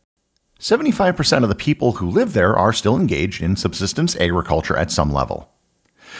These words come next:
So why do an episode about the Solomon Islands? Well, for all the reasons I just listed. I visited the Solomon Islands back in two thousand seven, very early in my travels.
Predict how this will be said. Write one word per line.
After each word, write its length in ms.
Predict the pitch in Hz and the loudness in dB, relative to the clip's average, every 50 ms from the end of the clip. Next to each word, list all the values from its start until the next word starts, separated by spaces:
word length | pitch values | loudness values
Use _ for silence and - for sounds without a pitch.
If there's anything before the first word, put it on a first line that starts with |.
| - - | -18 -12
So 320 | - - - 196 185 190 190 | -4 -2 2 4 4 6 6
why 640 | 180 175 - - 107 95 98 127 151 180 226 262 247 | 4 2 0 -6 -6 -4 -2 0 0 0 0 0 -2
do 180 | 190 240 247 254 | 0 0 0 0
an 60 | 262 | 0
episode 420 | 294 - - - - - - 78 | 0 0 0 0 0 0 0 0
about 220 | 73 71 76 73 - | 0 0 0 -2 -2
the 80 | 71 | -4
Solomon 380 | - - 78 67 67 65 65 62 | -2 -2 -2 0 -2 -2 -4 -4
Islands? 460 | 62 58 50 50 50 52 - - - _ _ _ _ _ _ _ _ _ _ - | -6 -6 -8 -10 -10 -12 -12 -14 -18 _ _ _ _ _ _ _ _ _ _ -2
Well, 400 | 107 104 90 123 208 220 220 208 | 0 2 2 2 2 0 -2 -2
for 380 | 170 - - 110 123 147 151 - | -4 -6 -4 0 2 2 2 2
all 220 | 82 98 143 185 | 2 2 2 0
the 140 | 196 139 131 | 0 0 0
reasons 480 | 110 127 143 156 135 139 156 175 170 - | 2 2 0 0 0 2 2 2 2 2
I 200 | - 107 143 151 | 0 2 2 2
just 300 | 117 107 135 127 - 98 | 2 0 0 0 0 0
listed. 400 | 95 87 - - 62 55 - - _ _ _ _ _ _ _ _ _ _ _ _ _ _ _ _ - | 0 -2 -2 -4 -10 -10 -10 -14 _ _ _ _ _ _ _ _ _ _ _ _ _ _ _ _ -2
I 80 | - | -2
visited 340 | 254 285 247 190 202 185 180 | 0 0 0 0 2 0 2
the 100 | 165 151 | 2 0
Solomon 380 | 131 - 127 104 107 104 95 87 | 2 2 2 2 4 4 4 2
Islands 300 | 85 82 82 82 78 - | 2 2 0 0 -2 0
back 200 | - 85 87 - | 0 0 0 2
in 100 | 104 90 | 0 0
two 140 | - 87 78 | 0 -2 -4
thousand 340 | 78 65 71 69 82 85 | -4 -4 -4 -2 -2 -2
seven, 380 | 78 - 78 71 - - 69 - - | 2 2 2 2 0 -2 -10 -10 -8
very 400 | - 92 101 123 127 131 127 - | -6 0 2 4 4 4 2 2
early 260 | - 107 104 98 98 | 2 2 2 2 2
in 100 | 87 82 | 2 2
my 120 | 78 73 | 2 0
travels. 500 | 151 - - 71 64 55 50 - - - | -2 -2 -2 -2 -2 -4 -6 -12 -14 -16